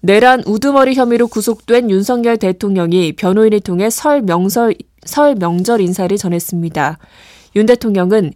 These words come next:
"을사년 새해는 작년보다 나은 한 해가 되길 바란다"면서 "설날이 다가오니 국민 여러분 생각이 많이 난다"고 적었습니다. 그러면서 "여러분 곁을 지키며 살피고 도와드려야 하는데 그러지 못해 안타깝고 죄송하다"며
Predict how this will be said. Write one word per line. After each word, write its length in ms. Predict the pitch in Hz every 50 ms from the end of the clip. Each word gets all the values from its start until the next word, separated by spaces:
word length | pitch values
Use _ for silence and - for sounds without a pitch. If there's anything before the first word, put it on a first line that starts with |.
| _ _ _ _ _ -
"을사년 520 | 196 220 233 233 - 277 262 254 254 254 254
새해는 560 | - 254 226 214 196 196 233 262 277 277 -
작년보다 640 | - 196 185 190 214 226 220 208 214 202 208 202 190
나은 340 | 165 160 170 185 208 226
한 200 | 226 - 294 277
해가 200 | 277 254 254 247
되길 280 | 208 196 175 175 185 180
바란다"면서 800 | - 185 170 180 185 180 180 170 170 165 165 - 165 151 147 175 - _ - - - _ _
"설날이 480 | - - - 311 302 302 294 294 285 262
다가오니 680 | 233 196 185 208 196 180 170 165 165 165 156 160 165 -
국민 400 | - - 196 196 208 214 208 180
여러분 380 | 165 170 175 208 214 233 226 220
생각이 480 | 220 196 190 185 175 165 185 214 208 185
많이 240 | 151 156 170 185 202
난다"고 400 | 202 196 185 185 175 165 190 185
적었습니다. 840 | - 175 165 175 - - - 180 165 165 151 - 143 139 151 - _ _ _ _ _ _ _ _ _ _ _ _ -
그러면서 720 | - 202 208 220 214 196 180 175 220 214 202 160 143 - _ _ _ _ _ -
"여러분 440 | 196 196 226 240 233 240 247 247 240
곁을 420 | - 214 180 180 - 247 240 233
지키며 480 | - 196 185 - 208 190 190 196 190 196
살피고 560 | - - 302 294 294 - - 247 220 226 226
도와드려야 580 | 226 - 196 196 220 226 220 214 208 202 202 190
하는데 480 | 185 175 170 165 156 160 156 147 165 - - - - _
그러지 360 | - - 196 214 214 214 214
못해 420 | 196 175 175 - - 185 196 202 -
안타깝고 680 | - 165 175 185 - 240 - 226 208 - - 202 202
죄송하다"며 840 | 196 - 175 170 196 196 185 180 175 175 170 170 170 170 143 - -